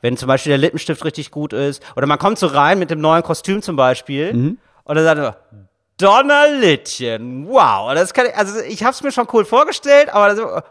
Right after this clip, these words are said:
Speaker 1: wow, Donnerlittchen. Ja.
Speaker 2: Okay. Und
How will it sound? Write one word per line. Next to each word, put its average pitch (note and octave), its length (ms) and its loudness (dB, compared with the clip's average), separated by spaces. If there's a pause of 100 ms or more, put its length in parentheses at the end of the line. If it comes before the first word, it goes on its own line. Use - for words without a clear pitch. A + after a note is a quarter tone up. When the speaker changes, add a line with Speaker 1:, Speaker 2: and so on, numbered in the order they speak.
(120)
Speaker 1:
wow, C3+ 420 -4 (180)
Donnerlittchen. F#2 800 -4 (420)
Ja. B2+ 100 -2 (300)
Speaker 2:
Okay. G3 300 -10 (560)
Und D4+ 320 2